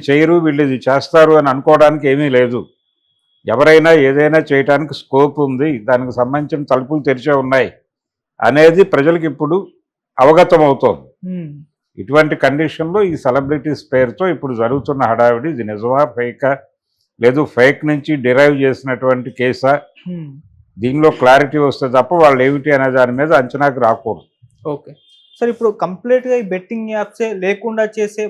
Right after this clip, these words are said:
Speaker 2: ప్రయత్నం ఏమన్నా చేయొచ్చా అన్-, అన్నట్టుగా కూడా నెటిజన్స్ నుంచి ఒక రిప్లైస్ వస్తున్నాయి సార్.
Speaker 1: <laughs>
Speaker 2: అంటే ఈ ప్రమోట్ చేసిన వాళ్ళపైన కేసులు నమోదు చేస్తున్నారు. ఓకే, ఇది మంచి ఆలోచన. ఈ బెట్టింగ్ యాప్సే లేకుండా చేసేస్తే, ఆ రకంగా గవర్నమెంట్ అడుగులు వేస్తే ఇంకా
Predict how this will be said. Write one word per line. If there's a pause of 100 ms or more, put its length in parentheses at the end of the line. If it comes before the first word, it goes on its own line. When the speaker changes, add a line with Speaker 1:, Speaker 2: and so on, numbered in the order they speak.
Speaker 2:
ప్రయత్నం
ఏమన్నా (120)
చేయొచ్చా (260)
అన్-, (140)
అన్నట్టుగా
కూడా
నెటిజన్స్
నుంచి
ఒక
రిప్లైస్
వస్తున్నాయి
సార్.
Speaker 1:
<laughs>
Speaker 2:
అంటే (420)
ఈ
ప్రమోట్
చేసిన
వాళ్ళపైన
కేసులు
నమోదు
చేస్తున్నారు. (120)
ఓకే,
ఇది
మంచి
ఆలోచన.
ఈ (100)
బెట్టింగ్
యాప్సే
లేకుండా (120)
చేసేస్తే, (340)
ఆ
రకంగా
గవర్నమెంట్
అడుగులు
వేస్తే
ఇంకా